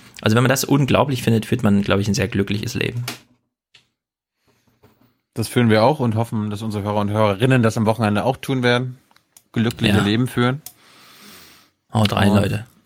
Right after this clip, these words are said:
Speaker 2: wir brauchen für dreihunderteinunddreißig noch Unterstützung. Wir brauchen Produzenten und Produzentinnen und am besten einen Präsentatorin oder eine Präsentatorin.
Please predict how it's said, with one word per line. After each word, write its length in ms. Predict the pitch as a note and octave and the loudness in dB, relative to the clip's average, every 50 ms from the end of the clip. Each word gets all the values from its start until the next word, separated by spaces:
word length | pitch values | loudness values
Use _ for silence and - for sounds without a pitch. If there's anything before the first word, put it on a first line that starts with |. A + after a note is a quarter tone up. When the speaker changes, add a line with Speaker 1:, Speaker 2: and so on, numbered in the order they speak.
| _ | _
Speaker 2:
wir 180 | - - A#2 G#2+ | -12 -6 -4 -2
brauchen 200 | G#2+ G#2+ A2 G2+ | 0 0 2 2
für 100 | A2 G#2 | 0 0
dreihunderteinunddreißig 1400 | - G#2+ G#2 G#2+ A2 G#2+ G2+ - - - B2 C3 C3+ A#2+ A2 G#2 G#2+ A#2 A2+ - A#2+ A2 - - - - - - - _ _ _ - | 0 0 2 2 2 2 0 -2 -2 0 2 2 2 2 2 2 2 2 0 -2 -4 -4 -4 -6 -12 -14 -18 -20 -20 _ _ _ -8
noch 440 | - G#2+ G#2 G2+ G2 G2 G2 - - | -4 0 0 2 2 0 0 -2 -8
Unterstützung. 720 | - - B2 G2 - F#2 - - B2 - - C#3+ E3 F#3 G3+ _ - B2 A#2 - | -14 -6 -4 -4 -4 -2 -4 -4 -4 -2 0 0 0 0 -4 _ -20 -16 -12 -6
Wir 100 | - G2+ | -4 -4
brauchen 680 | G2 G2 F#2+ F#2+ F#2+ G2+ G2+ F#2 F#2+ F#2+ F#2+ F#2+ F#2+ G2 | -2 0 0 0 0 0 -2 -4 -2 -2 -4 -4 -4 -6
Produzenten 500 | - - G#2+ G2+ - - A#2+ A#2 B2 A#2+ | -4 -2 -2 -2 0 0 0 2 2 2
und 80 | G2 F#2+ | 0 0
Produzentinnen 880 | - - G#2 F#2+ - - A2 A2 C3 A#2 A#2+ A#2 A#2 A#2+ B2 A#2+ A#2 _ _ - | 0 -2 -4 -2 0 0 0 2 2 2 2 2 0 0 -4 -8 -12 _ _ -4
und 360 | G2+ G2+ G2+ G2+ G2 G2 - | -2 0 0 0 0 -2 -4
am 120 | - G2 | -4 -2
besten 520 | F#2+ G#2+ G2 - - F#2+ F#2 F#2+ G2+ A2 - - | -2 -2 -4 -4 -4 -4 -4 -4 -6 -10 -10 -6
einen 220 | - F#2+ F#2 F#2+ | -4 -4 -4 -4
Präsentatorin 680 | - - G#2 G2 G2 - A2 - - D#3+ F3 G3+ F#3+ | -4 -4 -6 -4 -2 -4 -4 0 2 2 2 2 2
oder 140 | F3 F#3 F3+ | 2 4 2
eine 100 | F3+ E3+ | 2 2
Präsentatorin. 760 | - - E3+ D#3+ D#3 D#3+ - - D#3 C3 A2 - D3 G3 | 2 0 -2 0 0 -2 0 2 2 2 2 2 0 -2